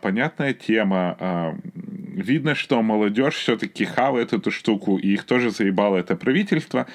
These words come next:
И я в целом думал, ну, может быть, он хоть в той компании за всё мир. Потом я посмотрел это видео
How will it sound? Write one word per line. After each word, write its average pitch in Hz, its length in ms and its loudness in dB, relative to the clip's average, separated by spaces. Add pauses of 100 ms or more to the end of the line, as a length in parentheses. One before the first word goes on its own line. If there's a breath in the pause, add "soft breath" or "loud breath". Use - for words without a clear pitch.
(640 loud breath)
И 87 100 0
я 107 160 4
в - 60 -8
целом 113 520 2
думал, 104 340 4
ну, 104 180 4
может 104 380 2
быть, 101 240 2
он 92 80 4
хоть 87 260 -2
в - 100 -12
той 202 240 4
компании 92 600 2
за 90 140 0
всё - 260 0
мир. 85 320 -2 (600 loud breath)
Потом 95 300 0
я 170 120 4
посмотрел 143 560 2
это 135 180 2
видео 107 540 2